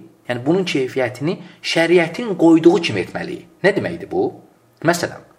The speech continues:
Qədir gecəsi bilirik ki, bərəkətli gecədir. Qədr gecəsi ilə bərəkət tələb etmək.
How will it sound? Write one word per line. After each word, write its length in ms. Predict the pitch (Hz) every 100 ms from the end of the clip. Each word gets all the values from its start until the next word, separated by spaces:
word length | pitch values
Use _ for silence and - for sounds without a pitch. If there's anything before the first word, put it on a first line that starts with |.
| _ _ _ _ _ _ -
Qədir 340 | 185 202 160 - - _
gecəsi 500 | - 120 113 107 127 143 175 - _ _ _ _ _ _ _ _ _ _ _ _ _ _ -
bilirik 420 | - 151 185 170
ki, 200 | - 160 190 - - -
bərəkətli 720 | 113 135 135 135 117 139 104 - - _ _ _ _
gecədir. 520 | - - - - - _ _ _ _ _ _ _ _ _ _ _ _ _ _ _ _ -
Qədr 340 | 233 226 180
gecəsi 540 | 151 156 160 156 208 196
ilə 160 | 208
bərəkət 460 | 208 151 123 151 151
tələb 220 | 92 87
etmək. 360 | 90 - -